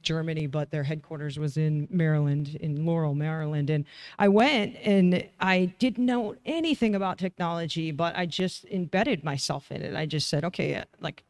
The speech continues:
I'm somewhat smart. I can figure this out," right? I graduated from college. I have some skills, right? So, uh, I just taught myself how, I was dos at the time. That's how dated I am, just as a P S.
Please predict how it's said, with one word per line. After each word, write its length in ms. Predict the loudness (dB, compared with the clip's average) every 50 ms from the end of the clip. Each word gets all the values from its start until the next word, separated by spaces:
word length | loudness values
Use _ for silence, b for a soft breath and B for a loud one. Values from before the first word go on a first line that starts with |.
| -20 -16 -12
I'm 140 | -12 -12
somewhat 420 | -12 -10 -8 -6 -4 -2 -2 -4 -4
smart. 440 | -6 -8 -2 2 2 2 2 2 2
I 60 | 0
can 180 | 0 0 -2 -4
figure 380 | -4 -4 -10 -10 -8 -10 -8
this 180 | -8 -8 -6 -4
out," 260 | -2 0 2 2 2
right? 140 | 2 2 2
I 60 | 2
graduated 500 | 0 -2 -4 -6 -4 -2 -2 -2 -2 -2
from 160 | -4 -4 -8
college. 420 | -8 -6 -2 0 2 2 2 2 0
I 40 | -2
have 120 | -2 -4
some 200 | -4 -4 -4 -4
skills, 480 | -4 -6 -8 -6 -4 -2 0 2 4 6
right? 220 | 6 6 4 2
So, 240 | 0 -10 -10 -10 -10 B B B B B B B B -4
uh, 220 | -2 0 0 0 0
I 120 | 2 2
just 180 | 2 2 2 4
taught 180 | 4 4 4
myself 400 | 4 4 2 4 4 4 4 2
how, 380 | 2 2 4 6 6 6 6 4 2 B B B B B
I 80 | 0 0
was 120 | 0 -2
dos 460 | -2 -2 0 0 0 0 -2 -2 -4
at 100 | -4 -4
the 80 | -4 -6
time. 280 | -2 0 2 4 6
That's 180 | 6 6 6 6
how 140 | 4 2 2 0 _ _ _ -2
dated 320 | 0 0 2 2 2 2
I 140 | 2 2 2
am, 280 | 2 0 0 0 -2 -4
just 260 | -4 -6 -6 -6 -4
as 120 | -6 -6
a 40 | -6
P 140 | -4 -2 0
S. 160 | 0 0 0